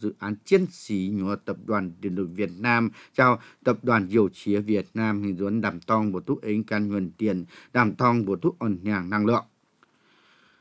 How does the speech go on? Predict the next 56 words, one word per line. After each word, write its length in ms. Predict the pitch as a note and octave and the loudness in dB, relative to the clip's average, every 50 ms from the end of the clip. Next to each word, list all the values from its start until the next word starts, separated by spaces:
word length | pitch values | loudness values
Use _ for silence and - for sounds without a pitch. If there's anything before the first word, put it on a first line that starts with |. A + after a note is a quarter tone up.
| _ _ _ _ _ | _ _ _ _ _
Thông 140 | - F3+ F3+ | 4 4 6
phiến 360 | D3 D3+ C3 B2+ C#3+ D3 D#3 C#3+ | 8 8 8 8 8 6 4 4
tên 140 | F#3+ F3+ F3+ | 4 6 6
chết 140 | G3+ F#3+ | 6 6
như 100 | E3+ F3 | 6 6
cứu 200 | E3+ F3 C#3 C3+ - | 2 2 0 -2 0
có 80 | F#3+ | 0
tỷ 180 | F#3+ - - A#2+ A2 G2+ | 0 2 4 4 4 4
cô 140 | - E3 D#3+ - | 4 2 2 0
sĩ 180 | - - G2+ | -2 -8 -6
thảo 160 | F2 G#2+ F#2+ | -4 -4 -2
phản 180 | F#2+ - G#2 G2+ | -2 -2 -4 -4
hạng, 260 | G2 G2+ F#2 G2 G2+ G2+ | -4 -6 -6 -6 -4 -4
chủ 140 | - G#2 | -4 -2
trách 180 | F2+ - E3 D#3 | -2 -2 -2 0
hàng 160 | C3 A2 F#2+ E2+ | 0 -2 -2 0
thun 320 | - B2+ C3 C3 B2+ A#2+ | 2 4 4 4 4 4
yếm 160 | A#2 B2+ A#2 | 2 2 2
nhúa 300 | G#2+ G2 G2+ G#2 G2+ G2+ G2+ | 2 0 0 0 -2 -2 -4
thảo 200 | - F#2 F#2 F#2+ - | -4 -4 -4 -4 -4
y 100 | B2 A#2+ | -6 -6
thiên 200 | A#2 - A2 G#2 | -4 -2 -2 -2
nhiệt 180 | F#2+ D#2+ - | -2 -4 -8
diệm, 500 | - F#2+ F#2 D#2 D#2 F2+ F#2+ G2 G2 F#2+ E2+ - | -8 -8 -8 -6 -6 -6 -4 -4 -4 -6 -8 -8
dự 160 | - G#2 G2+ F2 - - | -4 -4 -4 -4 -4 -6
phún 260 | G2 G2 G#2 G#2+ G#2 | -4 -2 0 0 0
bé, 260 | A2+ A#2 A#2+ A#2 A2 - _ _ _ _ _ - | 0 0 0 0 -2 -6 _ _ _ _ _ -2
xì 100 | A2 F2+ | -2 0
buồn 240 | - - F2+ E2+ D#2+ | 0 -2 -6 -6 -2
bé. 180 | - A2 A#2+ A#2 - _ _ _ _ _ _ _ _ _ _ _ _ _ _ _ _ _ - A#2+ B2 A#2 - | 0 0 0 0 -2 _ _ _ _ _ _ _ _ _ _ _ _ _ _ _ _ _ 2 4 4 6 6
Chuồng 280 | B2 A#2 G2+ F#2+ F#2 | 6 6 6 4 2
cứu 300 | F#2 - A2 A2 A2+ B2 A#2 | 2 4 4 6 6 4 4
yếm 140 | C#3 D3 B2+ | 4 4 4
nhúa 140 | G#2+ G#2 G#2+ | 4 4 2
nản 200 | G#2 F2 D#2 D#2+ | 0 -2 -4 -4
bé, 220 | G#2 A#2 B2 A#2+ - - - - _ | -2 -2 -2 -2 -4 -8 -20 -12 _
đàm 200 | - C3+ C3 G#2+ | 2 2 2 2
tong 260 | - C#3 C#3 C#3 C3 A#2+ | 2 2 4 4 2 2
túc 120 | C3 - | -2 0
cáo 240 | - A#2 A2 A#2 A2+ | 2 4 4 4 2
cứu 300 | A#2 - A2+ A2 A#2+ A#2 G#2+ | 2 0 0 0 0 0 0
nguồn 200 | A2+ A2 F2+ D#2+ | 0 0 0 0
điện 160 | G2+ F#2+ D#2 - | -2 -4 -4 -6
phụ 120 | - F2 | -10 -12
số, 220 | - - F#2+ G2+ G2+ | -8 -6 -6 -4 -2
bốn 100 | B2 B2+ | 0 0
như 100 | B2 B2 A#2+ - | 0 0 -2 -2
tỷ 140 | G#2 F#2 E2+ | -4 -6 -6
chuồng 180 | - F#2 F2 | -6 -10 -10
chát 220 | E2+ A#2 C3+ B2+ - | -8 -8 -8 -4 -2
dấu 140 | A#2 B2 | -2 -2
nhàn 240 | A#2+ G#2+ F#2+ E2 D2+ | -2 -2 -6 -8 -8
xây 160 | - - G#2+ | -8 -8 -8
sản 220 | G#2+ - G2 F2 E2 - - | -8 -6 -8 -10 -10 -10 -10
số 100 | F#2+ F#2 G2 | -8 -6 -4
miền 200 | A2 G#2+ G2 | -2 -2 -2